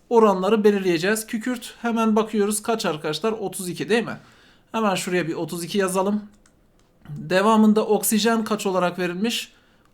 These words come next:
On altı olarak. İki çarpı on altı, otuz iki. Oranımız bir olarak geliyor. Magnezyum nitrür arkadaşlar. Magnezyum yirmi dört, üç çarpı yirmi dörtten yetmiş iki yapar.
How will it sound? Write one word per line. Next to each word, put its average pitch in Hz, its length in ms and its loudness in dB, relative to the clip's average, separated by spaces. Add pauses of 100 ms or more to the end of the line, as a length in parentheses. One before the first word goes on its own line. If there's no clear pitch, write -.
On 208 160 4
altı 196 320 4
olarak. 165 340 -2
İki 214 220 -6
çarpı 190 360 0
on 185 80 -4
altı, 180 440 -2 (240)
otuz 165 320 -8
iki. 196 340 -4 (640)
Oranımız 190 720 0
bir 180 260 -2
olarak 160 420 -2
geliyor. 147 420 -4 (680)
Magnezyum 254 680 4
nitrür 254 320 0
arkadaşlar. 214 680 0
Magnezyum 226 640 2
yirmi 226 300 0
dört, 233 420 4
üç 233 200 -4
çarpı 208 320 0
yirmi 208 220 4
dörtten 185 480 -2
yetmiş 170 440 -4
iki - 140 -2
yapar. 214 520 -2